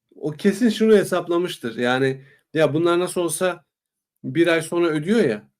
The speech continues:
E, Türkiye'de zaten bir ayda enflasyon yüzde yedi buçuğun da üzerindedir. Ba-, yani yüzde sekiz, dokuz, on, ben çok üzerinde olduğunu düşünüyorum. Yani bu iki ay yüzde elli enflasyona inanan var mı ya?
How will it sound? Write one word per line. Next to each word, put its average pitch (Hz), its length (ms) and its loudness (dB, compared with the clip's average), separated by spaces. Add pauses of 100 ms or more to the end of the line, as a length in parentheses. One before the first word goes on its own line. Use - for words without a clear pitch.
(300)
E, 127 100 -8
Türkiye'de 185 400 -2
zaten 170 400 -2
bir 160 100 2
ayda 170 260 2
enflasyon 156 880 -2 (400)
yüzde 143 420 2
yedi 139 560 0
buçuğun 175 360 2
da 151 60 6
üzerindedir. 117 460 -2
Ba-, 113 260 -6
yani 127 380 -4 (420)
yüzde 147 560 0
sekiz, 147 520 -4
dokuz, 156 380 2 (140)
on, 160 340 2
ben 165 140 2
çok 202 200 2
üzerinde 185 300 0
olduğunu 175 280 0
düşünüyorum. 113 380 -6
Yani 127 200 -4
bu 147 200 -2
iki 156 220 -4
ay 139 160 0
yüzde 131 240 -2
elli 143 280 2
enflasyona 143 680 -4
inanan 147 380 -2
var 185 120 -6
mı 113 140 -4
ya? 104 180 -10